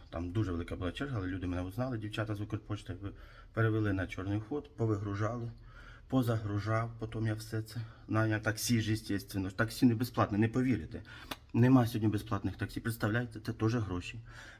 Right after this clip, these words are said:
Потім приїжджаєте додому, потім все це вигружаєте, відпускаєте таксі, потім перегружаєте в ліфт, потім з ліфта перегружаєте, шукаєте місце десь тут,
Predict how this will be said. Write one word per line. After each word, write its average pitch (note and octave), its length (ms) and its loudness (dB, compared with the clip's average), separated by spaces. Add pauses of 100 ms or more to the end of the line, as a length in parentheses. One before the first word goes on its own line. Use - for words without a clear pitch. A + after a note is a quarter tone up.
Потім D#3 280 4
приїжджаєте G#2+ 600 0
додому, - 440 -8 (300)
потім C#3+ 220 -4
все C3 160 -4
це A#2+ 140 -2
вигружаєте, G2 840 0 (840)
відпускаєте F#2+ 580 -6
таксі, - 420 -10 (140)
потім A#2 280 -2
перегружаєте A#2 680 0
в A#2 100 0
ліфт, A2+ 360 0 (840)
потім B2+ 340 2
з B2 60 -2
ліфта B2 360 -4
перегружаєте, A2 800 -4
шукаєте A#2 500 -2
місце G#2+ 360 0
десь G2 200 -2
тут, G#2 320 -4